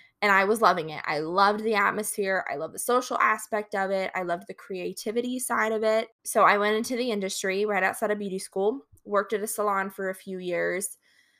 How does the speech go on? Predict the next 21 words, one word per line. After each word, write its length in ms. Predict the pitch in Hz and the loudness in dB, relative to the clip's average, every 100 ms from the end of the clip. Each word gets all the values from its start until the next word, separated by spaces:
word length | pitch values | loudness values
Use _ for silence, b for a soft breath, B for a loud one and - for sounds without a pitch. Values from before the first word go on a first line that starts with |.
| _ - | _ -4
really 240 | 285 302 | 0 2
wanted 240 | 285 277 262 | 2 2 0
to 60 | |
branch 440 | 226 214 196 226 - - | 0 0 0 -4 -4 2
out 380 | 175 180 185 - _ _ _ | 4 6 2 -2 _ _ _
and 100 | 202 | -10
kind 260 | - 196 202 | -4 -2 -2
of 120 | 190 | -2
learn 380 | 196 185 190 202 | -4 -2 -2 -2
more 280 | 185 185 190 | -2 -2 -2
than 260 | 175 190 | -4 -4
just 340 | 190 175 - - | -2 -2 -2 -6
hair, 480 | 220 190 190 190 196 | -2 0 0 0 0
just 340 | 214 196 - | 0 -2 -4
the 60 | 180 | -8
basics. 800 | 170 170 196 247 262 269 - - _ _ _ _ _ _ _ _ _ _ _ _ _ 202 | -4 -4 -4 -2 -4 -6 -14 -18 _ _ _ _ _ _ _ _ _ _ _ _ _ -6
Went 180 | 185 - | -6 0
to 100 | 220 | 0
a 80 | 202 | 2
different 320 | 202 214 - | 0 -2 -6
salon. 500 | 196 190 185 180 | -2 2 2 2